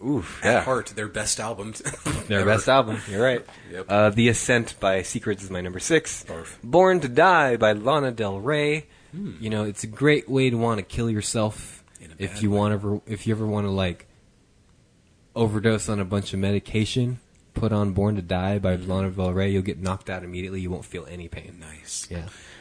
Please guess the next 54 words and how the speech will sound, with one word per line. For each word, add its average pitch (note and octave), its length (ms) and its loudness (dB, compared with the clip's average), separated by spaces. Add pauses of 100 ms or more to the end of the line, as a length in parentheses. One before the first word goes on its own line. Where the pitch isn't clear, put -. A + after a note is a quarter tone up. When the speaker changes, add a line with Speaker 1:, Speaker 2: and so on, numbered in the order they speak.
(280)
Speaker 1:
Uh, F#2+ 280 4
<laughs> C#3+ 460 0
X A#2+ 240 0
Lives C3+ 440 6
by A2+ 320 4
Every G#2 220 -4
Time G#2 180 0
I G2 80 0
Die. G#2 180 0
Speaker 2:
It's G2+ 60 -2
a G2 40 -2
Speaker 1:
I - 20 -2
put - 120 -2
Speaker 2:
great B3 100 6
Speaker 1:
that B3 60 6
at F#3 60 4
Speaker 2:
way D3 100 8
to C3 80 6
Speaker 1:
number A#2 120 0
Speaker 2:
do G2+ 60 0
it. F3 80 0
Speaker 1:
eight. G#3 320 2 (760)
<laughs> - 760 -2
Neck G3+ 280 4
of E3 100 4
the C3+ 80 4
Woods C#3+ 340 4
by G#2 120 2
Silver F#3 320 -2
Sun G#2 260 -2
Pickups. - 540 0 (460)
Man, G3+ 360 0 (200)
I A#3 100 -4
was D#3+ 140 -2
so - 600 -4
stoked F#4 400 -4
on A2+ 100 -2
Silver F#2+ 320 -8
Sun F2+ 240 -8
Pickups G2 300 -8
because C3+ 180 -6
their D#3+ 100 -6
first - 280 -4
two A2+ 140 0
albums F#2 320 -2
are F#2+ 60 -8
legit D#3+ 720 -4
great. G2 360 -2 (280)
Speaker 2:
Legit. D#2 220 -16
Speaker 1:
This D#3+ 280 2
is G2+ 240 -6
the - 100 -18
first D3+ 380 -4
time C#3 440 -4